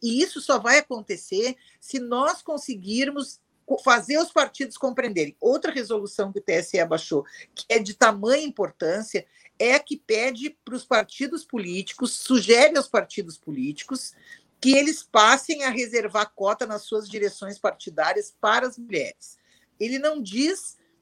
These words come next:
como é que vão ser escolhidas essas mulheres, mas ele diz que é preciso que tenha trinta por cento. Por exemplo, no meu partido, onde eu sou vice-presidente nacional, eh, quem escolhe as mulheres que vão para as direções do partido,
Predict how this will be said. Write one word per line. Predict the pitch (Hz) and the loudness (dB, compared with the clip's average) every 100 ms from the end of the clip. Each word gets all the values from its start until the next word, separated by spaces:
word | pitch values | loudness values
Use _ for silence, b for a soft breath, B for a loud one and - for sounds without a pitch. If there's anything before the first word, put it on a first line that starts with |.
| _ | _
como | - 285 262 | -4 -2 2
é | 294 | 0
que | 302 | 0
vão | 277 302 | -2 -2
ser | 285 277 | -4 -6
escolhidas | 277 - 320 247 233 240 | -6 -6 -6 -4 -4 -2
essas | 254 269 254 | -4 -4 -8
mulheres, | 302 294 233 151 - - | 0 4 4 4 -2 -10
mas | 190 175 | -6 -2
ele | 190 208 | -2 -4
diz | 202 220 | -10 -4
que | 262 | -4
é | |
preciso | 269 294 - 220 214 | -4 -8 -6 -10 -10
que | - | -6
tenha | 240 240 | -4 -4
trinta | 226 226 262 | -6 -10 -10
por | 277 - | -10 0
cento. | 214 139 - | 2 2 2
Por | 214 | 2
exemplo, | 196 165 | 2 0
no | 220 277 | -2 4
meu | 233 294 | 6 6
partido, | 254 196 - 233 208 | 4 0 -2 -6 -4
onde | 175 156 | -4 -4
eu | |
sou | - 156 | -6 -6
vice-presidente | 156 156 156 143 135 131 | -6 -6 -8 -6 -6 -6
nacional, | 120 - 131 135 247 254 B B B _ - | -6 -6 0 6 6 6 B B B _ 6
eh, | 202 175 - _ | 8 8 4 _
quem | - 311 427 | 0 0 2
escolhe | 370 - - 247 220 196 165 139 - | -2 -4 2 6 6 4 0 -10 -10
as | 175 175 | -8 -8
mulheres | 208 196 175 170 160 - | -8 -4 0 0 -2 -14
que | 185 | -6
vão | 185 254 | -2 -2
para | 254 220 | -2 -4
as | 170 | -4
direções | 180 170 - 170 165 160 | -6 -6 -8 -8 -8 -8
do | 151 | -4
partido, | 160 147 - - 147 131 139 | 2 2 0 -4 -4 -4 -8